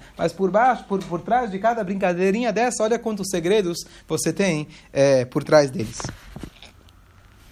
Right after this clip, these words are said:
Mais uma coisa interessante, é, a ideia, na verdade, a ideia do, a ideia de um arco e flecha,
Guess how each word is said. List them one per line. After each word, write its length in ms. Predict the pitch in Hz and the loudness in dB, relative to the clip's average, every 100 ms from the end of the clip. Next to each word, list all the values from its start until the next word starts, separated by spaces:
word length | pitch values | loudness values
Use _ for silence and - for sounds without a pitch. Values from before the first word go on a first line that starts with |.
| - - - - - - | -18 -18 -20 -20 -20 0
Mais 240 | 165 233 | 6 6
uma 120 | 214 202 | 6 2
coisa 200 | 208 196 | 2 2
interessante, 680 | 196 165 165 139 131 214 - - - - - - - | 2 2 2 -2 -2 -8 -10 -18 -20 -20 -20 -16 2
é, 640 | 131 127 120 117 113 113 - _ - - - - - _ _ _ _ - - | 4 4 2 -2 -4 -8 -12 _ -20 -20 -20 -20 -20 _ _ _ _ -12 2
a 140 | 151 | 4
ideia, 640 | 160 147 190 277 185 117 - | 4 6 6 6 2 0 -4
na 120 | 151 | -4
verdade, 640 | 143 147 156 208 175 120 107 - - - | 0 2 6 6 4 -4 -12 -18 -20 -4
a 100 | 151 | 2
ideia 680 | 147 139 147 208 214 127 120 - | 2 2 4 4 4 0 -6 -10
do, 460 | 135 131 123 113 110 - _ - - - - | -4 -2 -2 -4 -8 -14 _ -20 -20 -16 -2
a 140 | 139 | 0
ideia 380 | 143 147 233 220 | 4 4 4 4
de 100 | 160 | 0
um 80 | 160 | 2
arco 400 | 180 196 175 139 | 4 2 -2 -8
e 80 | 143 | -8
flecha, 640 | - 156 143 131 175 233 | -2 2 4 2 -2 -4